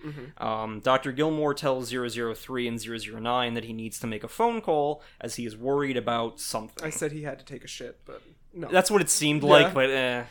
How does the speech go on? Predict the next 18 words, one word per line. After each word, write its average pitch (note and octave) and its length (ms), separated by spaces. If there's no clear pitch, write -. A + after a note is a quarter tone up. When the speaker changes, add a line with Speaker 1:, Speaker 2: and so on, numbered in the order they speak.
Speaker 2:
you G#2 120
know, D2+ 240
Speaker 1:
I A2+ 60
Speaker 2:
I - 20
Speaker 1:
gotta D#3 140
Speaker 2:
thought D#3+ 40
that D3+ 120
Speaker 1:
drop E3 100
Speaker 2:
was D3+ 100
Speaker 1:
the F3 60
kids E3 260
off D3+ 180
at D3+ 60
the C#3 60
pool. D#3 380
<laughs> - 720
Speaker 2:
But, A#2+ 260
uh, A2 520